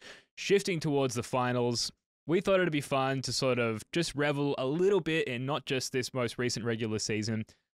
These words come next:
but everything that's led up to where we're at now. So making the finals, and, um, we thought we'd play a sort of a modern era Celtics word slash name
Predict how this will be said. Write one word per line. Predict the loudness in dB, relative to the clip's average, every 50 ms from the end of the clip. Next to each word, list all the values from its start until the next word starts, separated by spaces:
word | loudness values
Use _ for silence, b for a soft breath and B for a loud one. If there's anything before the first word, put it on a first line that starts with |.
| _ _ _
but | 0 0 0 0 -4 _ _
everything | -2 -2 0 2 2 0 0 -2 -4 -2 -2
that's | -2 -4 -4 -4 -6
led | -6 -4 -2 -2 -2 0 0
up | 0 -2 -2 -6 -10 -14 -6
to | -4 -2 0 0 -2
where | -2 -2 0 0 0 0 0
we're | 0 0 0
at | 0 -2 -4
now. | -6 -8 -8 -8 -8 -10 -8 -6
So | -4 -2 -2 -2
making | -2 -2 -2 -2 -2 -2 -2 -4 -4
the | -4 -4
finals, | -4 -4 -4 -2 -2 -2 -2 -2 -2 -4 -4 -4
and, | -6 -6 -6 -6 -6 -8 -8 -12 -12 b b b b b b b b
um, | -6 -4 -4 -4 -4 -6 -8 -10 -8 -6
we | -8 -2
thought | 0 0 0 2
we'd | 0 -4 -2
play | 0 2 2 4 2 2 0
a | 0
sort | -2 -2 -2
of | -2 -2
a | -2
modern | -2 -2 0 2 2 2 2 0 -2 0
era | 0 0 0 2 2 2 0 0 -2 -2
Celtics | -4 -2 0 0 0 -2 0 -2 -4 -2 -2 -4 -6
word | -6 -4 0 2 2 4 4 4 2 0 -2 -4
slash | -4 -4 -2 0 0 0 0 -2 -2 -2
name | -2 -2 -2 -2 -2 -2 -2 -4 -4 -6 -8